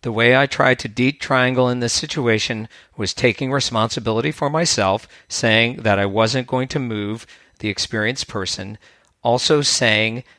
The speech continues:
that we needed to have some time, showing that I cared and wanting to stay connected, and then also mentioning that I knew that there were struggles going on at home.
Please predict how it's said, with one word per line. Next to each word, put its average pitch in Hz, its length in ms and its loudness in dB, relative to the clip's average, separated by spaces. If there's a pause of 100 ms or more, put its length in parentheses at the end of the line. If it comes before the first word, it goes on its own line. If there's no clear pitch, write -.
(140)
that 107 420 0 (100)
we 107 240 -2
needed 120 320 0
to 123 80 2
have 123 200 0
some 160 180 -6
time, 107 440 -4 (160)
showing 127 460 -2
that 120 160 2
I 104 100 -2
cared 131 460 2
and 113 160 -6
wanting 120 240 -2
to 127 140 -4
stay 123 260 0
connected, 120 680 -2 (320)
and 156 100 -2
then 165 140 2
also 175 480 0
mentioning 143 680 -2 (200)
that 123 160 0
I 123 100 0
knew 170 460 0
that 123 380 0
there 131 160 0
were 120 100 -2
struggles 120 680 -2
going 113 400 -4
on 101 400 -4 (280)
at 104 160 0
home. 98 480 -8